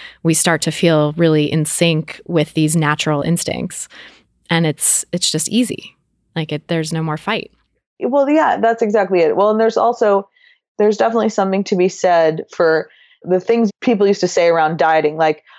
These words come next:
Speaker 2: "Oh, I can't have a cookie 'cause then I'll eat them all." Or, "I can't, I can't open the bag of chips 'cause I'll eat the whole bag." Right? And I got that when I was a dieter, <laughs> right?
Speaker 1: Mm-hmm.
Speaker 2: Like,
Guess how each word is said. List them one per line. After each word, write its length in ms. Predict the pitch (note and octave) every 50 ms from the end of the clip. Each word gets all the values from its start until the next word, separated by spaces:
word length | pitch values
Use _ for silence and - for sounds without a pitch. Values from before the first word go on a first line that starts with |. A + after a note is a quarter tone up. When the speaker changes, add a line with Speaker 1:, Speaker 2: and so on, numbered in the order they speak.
| - - -
Speaker 2:
"Oh, 80 | -
I 80 | G3+ G3
can't 320 | - - C4+ A3 G#3+ F#3+
have 220 | A3 A3+ F#3+ F3+ -
a 200 | - F#3+ F#3 F3+
cookie 320 | F3+ - F#3+ E3+ F#3 F3 D#3+
'cause 160 | - F3+ D3
then 140 | F#3 F3+ E3+
I'll 160 | E3+ E3 D#3+
eat 180 | D#3+ E3 D3+ -
them 180 | C#3+ C#3+ C#3+
all." 340 | C#3 D3 C#3+ C#3+ A#2+ A2+ A#2+ -
Or, 100 | - E3+
"I 80 | E3
can't, 300 | E3 - A3+ G3 F#3 F3+ - - - - - -
I 60 | - F#3+
can't 260 | - - G#3+ G3+ -
open 300 | - G3 F#3+ - F#3+ F3
the 60 | E3+
bag 220 | D#3+ E3+ D#3+ D#3+ D#3+
of 120 | D#3 -
chips 240 | - - F3+ - -
'cause 140 | - D3 E3+
I'll 100 | F3+ C#3+
eat 160 | F#3+ F#3+ -
the 80 | F3 D#3+
whole 220 | D3+ F3+ E3+ E3+
bag." 400 | C#3+ E3 D3 D3 B2+ A2+ - - _ - - _ _ _ _ _ _ _ _ _ _ _ _
Right? 300 | F3+ F3 F3+ G3 G3 - _ _ _ - - - - _ _ _ _
And 120 | - A#3+ C4
I 160 | B3+ B3+ B3
got 540 | A#3 E3 C#3+ - G#3+ A3 A#3+ A#3+ E3 F3 F#3+
that 360 | F#3+ F3 D3+ D#3 C#3+ - _ _ -
when 220 | F#3 F3+ F3+ F3
I 120 | F3 E3+
was 140 | E3 E3+ D#3+
a 60 | E3+
dieter, 460 | D#3+ F3+ F3 E3+ D#3+ D#3 D3 - - -
<laughs> 240 | - A3 A3 - D#4 - A3 G#3 - D4 F3
right? 200 | - C#4+ - F3+
Speaker 1:
Mm-hmm. 240 | - - G#3+ F3+ F#3+
Speaker 2:
Like, 220 | D4+ C#4 C4+